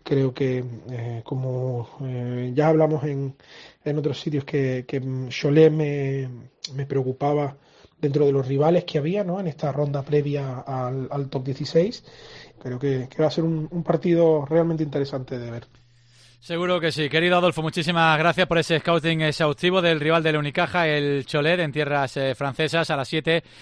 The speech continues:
Speaker 2: ese partido, ojalá con la victoria del equipo malagueño. Un Unicaja que ha sorprendido en el día de hoy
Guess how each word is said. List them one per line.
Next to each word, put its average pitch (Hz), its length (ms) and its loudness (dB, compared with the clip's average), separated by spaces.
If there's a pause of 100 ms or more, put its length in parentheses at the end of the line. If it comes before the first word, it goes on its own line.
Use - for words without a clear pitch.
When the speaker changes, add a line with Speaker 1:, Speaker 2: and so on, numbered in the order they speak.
(140)
Speaker 2:
ese 170 240 0
partido, 151 320 2
ojalá 151 200 0
con 156 140 0
la 147 100 0
victoria 151 320 0
del 156 160 0
equipo 147 460 -2
malagueño. 123 500 -4
Un 190 140 2
Unicaja 214 400 0
que 226 100 -2
ha 220 60 4
sorprendido 214 540 0
en 214 60 -2
el 196 120 0
día 202 400 2
de 196 160 0
hoy 214 240 0